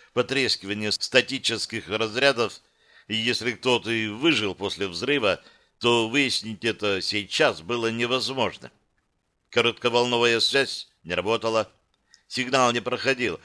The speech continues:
сквозь горную породу и бетонные укрепления. «Группа Браво, прием! Меня кто-нибудь слышит?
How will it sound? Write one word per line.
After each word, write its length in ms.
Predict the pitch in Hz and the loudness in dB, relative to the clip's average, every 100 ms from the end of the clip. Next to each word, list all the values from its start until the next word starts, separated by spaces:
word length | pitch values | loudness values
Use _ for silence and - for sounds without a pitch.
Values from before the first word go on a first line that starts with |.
| - | -18
сквозь 340 | - - 110 95 | -10 -2 0 2
горную 400 | 113 104 107 98 | 0 0 -2 0
породу 440 | 107 113 120 98 | 2 2 2 0
и 60 | 95 | -2
бетонные 480 | 107 107 107 98 98 | -2 0 0 0 -4
укрепления. 720 | 95 113 113 107 76 64 - _ _ _ _ _ _ _ _ _ | -2 -4 -2 -4 -4 -10 -16 _ _ _ _ _ _ _ _ _
«Группа 520 | 110 123 139 117 131 | 2 4 4 4 2
Браво, 600 | 127 127 127 127 123 117 104 | 2 4 4 6 6 4 2
прием! 640 | 117 127 123 120 104 - _ _ _ - | -2 2 2 2 -2 -10 _ _ _ -2
Меня 300 | 110 127 123 | 2 2 2
кто-нибудь 460 | 135 131 127 117 | 2 0 0 0
слышит? 640 | - 123 147 131 110 - | 0 2 2 2 -2 -6